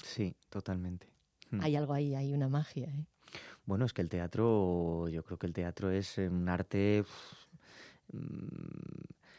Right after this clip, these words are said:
Speaker 2: Imprescindible.
Speaker 1: imprescindible, asambleario, un arte que nos, que nos, bueno, que nos une, que,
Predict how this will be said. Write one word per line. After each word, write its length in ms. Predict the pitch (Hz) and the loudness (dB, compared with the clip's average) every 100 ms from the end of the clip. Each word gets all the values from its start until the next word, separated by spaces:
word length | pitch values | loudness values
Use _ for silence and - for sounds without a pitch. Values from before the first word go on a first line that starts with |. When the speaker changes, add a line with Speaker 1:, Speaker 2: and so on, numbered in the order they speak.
| - | 4
Speaker 2:
Imprescindible. 840 | 185 165 151 156 151 143 147 135 151 | 6 8 6 4 4 4 4 2 4
Speaker 1:
imprescindible, 1080 | 135 120 110 - 107 104 113 123 120 117 - | 4 6 4 4 4 6 6 8 8 8 6
asambleario, 920 | 110 - 104 101 101 110 113 107 104 | 2 4 6 8 10 10 10 10 10
un 280 | 101 107 107 | 8 4 2
arte 240 | 101 110 | 2 0
que 80 | 104 | 2
nos, 340 | 104 98 - - | 2 2 0 -4
que 140 | 92 | -2
nos, 360 | 95 92 - 98 | 0 0 -4 -8
bueno, 340 | 92 92 110 | -6 -4 -2
que 80 | 104 | -2
nos 240 | 92 - 110 | -2 0 2
une, 360 | 104 98 95 | 2 4 2
que, 300 | - 92 90 | 2 0 -2